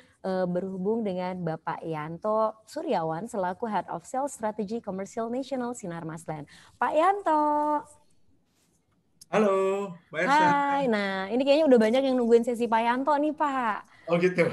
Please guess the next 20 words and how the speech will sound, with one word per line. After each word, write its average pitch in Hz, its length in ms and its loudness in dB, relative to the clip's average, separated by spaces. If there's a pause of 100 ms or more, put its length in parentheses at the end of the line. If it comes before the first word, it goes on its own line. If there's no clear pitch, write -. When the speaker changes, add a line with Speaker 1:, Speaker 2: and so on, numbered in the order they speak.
Speaker 1:
Heeh, 226 720 4
dari 208 240 2
tadi 262 160 2
udah 247 80 4
penasaran, 240 560 0
termasuk 226 320 -4
Mbak 202 240 4
Wulan 247 240 4
juga 233 320 2
sudah, 214 320 0
eh, 202 320 0
menunggu 220 480 0
kira-kira 208 400 -2
lebih 208 240 -2
detail 202 240 -2
lagi 202 320 0
apa 196 240 -6
saja 185 240 -6
Speaker 2:
Iya. 208 80 -4
Speaker 1:
sih, 247 160 -4